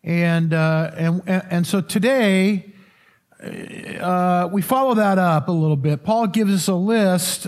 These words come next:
of behaviors. Uh, and these are, uh, things that, uh, one, first of all, we have to take this all in context, because what he's not saying is this makes you a Christian.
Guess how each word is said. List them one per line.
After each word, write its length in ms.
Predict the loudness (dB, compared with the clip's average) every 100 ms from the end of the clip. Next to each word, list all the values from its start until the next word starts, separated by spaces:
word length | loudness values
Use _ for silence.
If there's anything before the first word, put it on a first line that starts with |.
| -4
of 320 | 0 0 0
behaviors. 920 | 0 2 2 2 2 -2 -6 -12 -12 -16 -20 -20 -20 -20 -20 _ _ -2
Uh, 300 | 2 2 2
and 120 | 2
these 220 | 2 2
are, 460 | 2 4 4 4 0
uh, 540 | -4 -10 -10 -10 -12 -16 -6
things 480 | 0 2 2 2 4
that, 680 | 4 4 2 -2 -10 -18 _ -20 -20 -20 -20 _ _
uh, 100 | -8
one, 420 | -2 0 0 -2
first 240 | 0 0 2
of 80 | 2
all, 120 | 2
we 100 | 2
have 200 | 2 0
to 100 | 0
take 200 | 0 2
this 200 | 2 2
all 120 | 2
in 80 | 0
context, 720 | 2 2 2 0 -2 -6 -4
because 640 | -2 0 2 2 2 -2 -10 -20 _ _ _ _ _ _ _ _ _ _ _ _ _ _
what 240 | -4 0
he's 180 | 0 2
not 300 | 0 0 0
saying 380 | 0 0 2 2
is 180 | 2 2
this 240 | 2 0
makes 320 | 2 0 0 0
you 80 |
a 60 | -2
Christian. 520 | 0 -2 -2 -6 -8